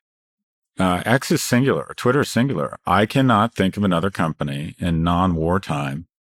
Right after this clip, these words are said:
uh, that has lost somewhere between fifty-five and seventy percent of its revenue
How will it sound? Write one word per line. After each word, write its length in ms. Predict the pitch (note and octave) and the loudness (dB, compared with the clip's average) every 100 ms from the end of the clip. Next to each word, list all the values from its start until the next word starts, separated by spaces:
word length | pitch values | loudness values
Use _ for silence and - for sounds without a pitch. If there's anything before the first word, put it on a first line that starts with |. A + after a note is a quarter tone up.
| _ _ - | _ _ -6
uh, 340 | D#2+ D#2 D2+ - | -2 -2 -4 -4
that 280 | - E2+ D2+ | -2 0 0
has 440 | F2 E2 D#2+ - _ - _ _ _ E2+ | 0 0 -2 -6 _ -20 _ _ _ 0
lost 480 | E2+ F2+ F#2 - - | 4 4 4 0 -14
somewhere 380 | - G#2 A2 B2 | -4 2 4 4
between 340 | G#2+ - G2 | 2 2 2
fifty-five 580 | F2 G2 - G2+ G2 F#2+ | 2 0 0 0 2 2
and 120 | E2 | 0
seventy 300 | - F2+ G2 | 0 0 0
percent 320 | F2+ - F#2+ F2+ | -2 -2 -2 0
of 60 | |
its 140 | E2 - | -2 0
revenue 580 | F2 A2+ E2+ D2 C#2+ | 0 0 -4 -4 -8